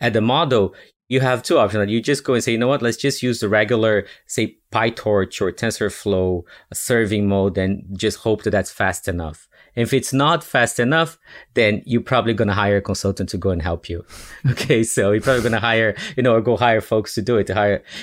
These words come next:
And now I think with tools that, you know, like, you know, T V M, some things that we're building, and then some other folks that are in this space as well, I would say are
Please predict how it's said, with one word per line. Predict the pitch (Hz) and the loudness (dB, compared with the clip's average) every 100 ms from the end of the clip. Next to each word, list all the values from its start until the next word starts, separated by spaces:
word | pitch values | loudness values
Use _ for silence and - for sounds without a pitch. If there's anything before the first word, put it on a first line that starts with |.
| - | -10
And | - 123 | -2 2
now | 120 120 117 107 - - | 4 4 4 2 -4 -4
I | 123 | -2
think | 151 | 2
with | 127 120 | 2 2
tools | - 147 135 123 - | 2 4 4 2 0
that, | 127 110 104 - - _ | 2 4 4 0 -10 _
you | - | -4
know, | 113 98 | -2 0
like, | 92 87 - - | -2 -6 -14 -6
you | |
know, | 110 | -2
T | 98 127 | 0 -2
V | 104 | 0
M, | 131 | 0
some | 117 120 | 0 -2
things | 117 113 | 0 -2
that | 110 | 0
we're | 98 | 0
building, | 95 123 107 | 0 -2 0
and | |
then | 104 | -4
some | 110 101 | -4 -2
other | 107 101 | -2 -2
folks | - 107 98 | -4 -6 -4
that | 104 | -4
are | 101 101 - | -2 -2 -2
in | |
this | 98 98 | -4 -4
space | - 98 87 | -4 -4 -4
as | 98 - | -6 -2
well, | 135 127 101 95 - - - - | 2 4 2 0 -6 -18 -20 -4
I | |
would | 107 | -4
say | - 117 110 | -2 -2 2
are | 107 101 - | 2 2 -2